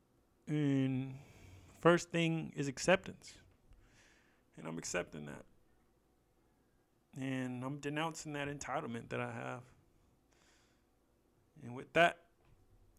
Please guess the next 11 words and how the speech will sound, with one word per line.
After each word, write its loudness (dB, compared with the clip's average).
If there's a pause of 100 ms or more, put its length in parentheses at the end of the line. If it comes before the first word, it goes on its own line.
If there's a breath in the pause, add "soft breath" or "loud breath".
(340)
let's 12
start 12
it. -4 (1800 soft breath)
First 12
song 6
in 2
my 2
head 4
of 2
the 0
day. -4